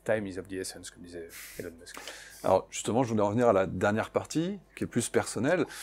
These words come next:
Speaker 2: Tu as choisi, alors déjà, première question, pourquoi est-ce qu'un pilote professionnel, entrepreneur, parce que tu as aussi créé des entreprises, pourquoi est-ce qu'on s'embête à devenir poli-, aller dans la politique ?
Speaker 1: <laughs> C'est une bonne, euh, c'est, c'est une, je, d'abord, on s'embête pas, c'est évidemment passionnant.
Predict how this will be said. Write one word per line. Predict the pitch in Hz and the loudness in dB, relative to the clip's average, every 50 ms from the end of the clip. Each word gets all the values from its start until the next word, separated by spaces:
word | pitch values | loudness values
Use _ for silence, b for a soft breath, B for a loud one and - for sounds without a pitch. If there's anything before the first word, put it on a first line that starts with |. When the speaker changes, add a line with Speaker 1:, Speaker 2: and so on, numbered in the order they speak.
| B B B B B B _ _ | B B B B B B _ _
Speaker 2:
Tu | - - - - 135 131 131 127 123 110 113 - | -6 -4 0 2 4 4 6 6 4 4 2 0
as | 104 107 | -4 -2
choisi, | 101 - - - 110 104 117 | -2 -2 2 2 2 4 4
alors | 92 95 95 | 6 6 6
déjà, | 101 113 117 147 | 6 6 6 6
première | - - 127 120 113 | 6 4 -2 -2 0
question, | - 131 113 - 175 143 | -2 -2 -2 -2 -4 -6
pourquoi | - - - 107 - - 139 143 151 - - - | -6 -8 -10 -6 0 4 4 4 4 4 2 0
est-ce | - 104 107 - | 0 -2 -2 -2
qu'un | - - 113 117 117 120 - - _ - | 0 0 2 2 2 0 -2 -6 _ -6
pilote | - 147 131 120 107 - | 0 4 4 4 4 4
professionnel, | - 131 - 127 113 - - 117 104 104 107 107 113 117 127 135 - B B B _ - | -2 -2 -2 -2 -4 -2 -2 -2 -2 0 2 4 4 4 4 4 0 B B B _ -6
entrepreneur, | 98 - - 101 - - - 131 196 226 | -4 -2 -2 -2 0 2 4 4 4 2
parce | - - | -2 -4
que | - - | -14 -10
tu | - | -6
as | 85 | -6
aussi | 87 - - 101 | -6 -4 -6 -6
créé | - - - 98 101 | -6 -4 -2 0 0
des | 90 82 | 0 -2
entreprises, | 80 - - 107 - - 202 214 175 B B B B B B B - - - | -6 -6 -6 -6 -2 0 0 0 0 B B B B B B B -20 -18 -10
pourquoi | - - 101 - 147 | -8 -4 0 0 0
est-ce | - - | 0 0
qu'on | 120 | -4
s'embête | 107 - 104 107 - - 117 | -2 0 2 2 4 4 4
à | 104 | 2
devenir | 90 95 90 92 113 113 - | 2 2 0 0 -2 -2 -2
poli-, | - - 104 98 95 90 90 90 95 98 95 - - | -2 -2 -2 -2 0 -2 -2 -2 -4 -4 -4 -4 -2
aller | 92 92 101 | 0 2 2
dans | 101 98 | 4 4
la | 95 92 | 2 2
politique ? | 92 104 95 90 - 101 92 - - - - - - - | 2 2 -2 0 -2 -6 -6 -8 -10 -16 -18 -18 -18 -20
Speaker 1:
<laughs> | - - - - - - - 123 | -18 -14 -12 -10 -8 -6 -4 -4
C'est | - - - | -4 -4 -6
une | 98 95 | -4 0
bonne, | 95 113 120 113 | 2 2 2 2
euh, | 98 92 87 87 87 87 90 95 95 90 | 2 0 0 0 0 -2 -2 -2 -4 -6
c'est, | - - 98 95 92 | -6 -8 -8 -8 -8
c'est | - - 101 | -8 -8 -8
une, | 92 92 87 - | -8 -8 -10 -10
je, | - - - | -10 -10 -8
d'abord, | - - 113 98 85 | -2 -2 -2 -2 -2
on | 85 90 | -4 -4
s'embête | 90 110 95 92 87 - | -2 -2 -2 -2 0 2
pas, | - 131 143 143 - _ - | 2 2 2 2 -6 _ -20
c'est | - - - | -12 -6 -4
évidemment | 104 98 101 101 104 104 104 98 | -2 -2 -2 -2 -4 -4 -4 -2
passionnant. | - 113 95 - - 101 107 123 139 | -2 -2 -2 -2 -2 -2 -4 -4 -6